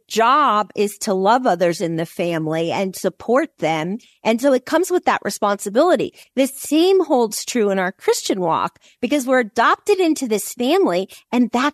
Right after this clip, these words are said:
comes with responsibility. And here's the thing. God designed us for community. He never meant for our spiritual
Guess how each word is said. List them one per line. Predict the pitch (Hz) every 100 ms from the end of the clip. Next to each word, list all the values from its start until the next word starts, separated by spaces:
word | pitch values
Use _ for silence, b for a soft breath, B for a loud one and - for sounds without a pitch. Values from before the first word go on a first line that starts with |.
| -
comes | - 240 226
with | 196 202 -
responsibility. | 185 - 185 185 - - 165 185 220 175 101 113 _ b b
And | 254 294
here's | - - 330 320 -
the | 311
thing. | - 415 494 175 180 - _ _ 170 -
God | 240 302 320 254
designed | 220 190 165 165 170 226 226 170
us | 160 170 -
for | -
community. | 175 - 175 190 147 139 62 - _ _ -
He | 262
never | 240 233 220 240 254 269
meant | 262 226 196 - -
for | 214 185 -
our | 196 190 -
spiritual | - - 233 262 269 -